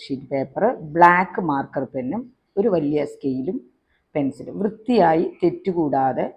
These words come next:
ഇങ്ങനെ മൂന്നെണ്ണം വരയ്ക്കുക. ഇതിൻ്റെ എൻഡ് കണ്ടോ, അത് വളഞ്ഞും ഇരിക്കുക, സ്ട്രൈറ്റ് ആയിട്ടും ഇരിക്കുക കേട്ടോ. ഞാൻ വളഞ്ഞ് വരച്ചിരിക്കുന്നു, അത്രയേ ഉള്ളൂ. നല്ലപോലെ ബ്ലാക്ക്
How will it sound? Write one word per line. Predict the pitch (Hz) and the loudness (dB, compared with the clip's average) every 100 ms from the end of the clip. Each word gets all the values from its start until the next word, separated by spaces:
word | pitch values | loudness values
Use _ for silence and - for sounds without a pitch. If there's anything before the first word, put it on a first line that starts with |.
| _ | _
ഇങ്ങനെ | 156 151 143 147 _ | -4 -2 -2 -6 _
മൂന്നെണ്ണം | 151 156 156 151 214 | -6 -4 -4 -4 -4
വരയ്ക്കുക. | 202 170 - - | -4 -4 -8 -8
ഇതിൻ്റെ | 202 233 | -2 4
എൻഡ് | 220 214 226 233 | 4 4 4 2
കണ്ടോ, | 196 160 113 - - _ _ _ - | 2 -2 -6 -8 -12 _ _ _ -2
അത് | 190 | 4
വളഞ്ഞും | 220 180 196 262 285 | 8 8 8 4 2
ഇരിക്കുക, | 170 151 202 | 0 -2 -2
സ്ട്രൈറ്റ് | 196 147 123 | -2 -6 -4
ആയിട്ടും | 139 127 120 | -6 -6 -10
ഇരിക്കുക | 127 151 | -10 -10
കേട്ടോ. | 151 107 190 | -8 -8 -6
ഞാൻ | 240 | -2
വളഞ്ഞ് | 185 165 175 | 0 0 0
വരച്ചിരിക്കുന്നു, | 170 151 - 127 - - - _ _ 143 | -2 -2 -12 -18 -18 -20 -20 _ _ -12
അത്രയേ | 143 - 139 | -10 -8 -8
ഉള്ളൂ. | 123 - _ _ _ _ - | -8 -16 _ _ _ _ -2
നല്ലപോലെ | 190 202 214 185 160 165 - _ _ | 0 4 4 4 4 0 -2 _ _
ബ്ലാക്ക് | 156 147 147 147 - | -4 0 0 -2 -8